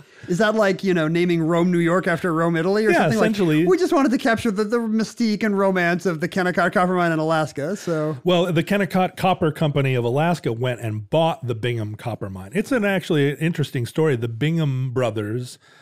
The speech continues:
Speaker 2: pioneered that land, discovered copper, and went to Brigham Young and said, "We've discovered copper on our land.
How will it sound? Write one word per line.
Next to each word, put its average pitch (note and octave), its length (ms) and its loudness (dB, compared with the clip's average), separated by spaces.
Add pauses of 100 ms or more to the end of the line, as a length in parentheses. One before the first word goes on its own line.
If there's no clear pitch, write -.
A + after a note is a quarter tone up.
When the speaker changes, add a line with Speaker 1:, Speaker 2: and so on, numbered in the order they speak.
(440)
Speaker 2:
pioneered D#3 580 0
that A2+ 240 -6
land, C3 580 -4 (560)
discovered F3+ 680 -2
copper, - 600 -8 (920)
and C#3+ 260 0
went G#3 240 0
to B3 80 0
Brigham F#3 400 -2
Young G3 440 -4 (380)
and C3+ 180 -4
said, C3 300 -2
"We've F3 200 0
discovered D3 540 -2
copper E3+ 400 -2
on A#2+ 140 -2
our A2 160 -4
land. B2+ 640 -4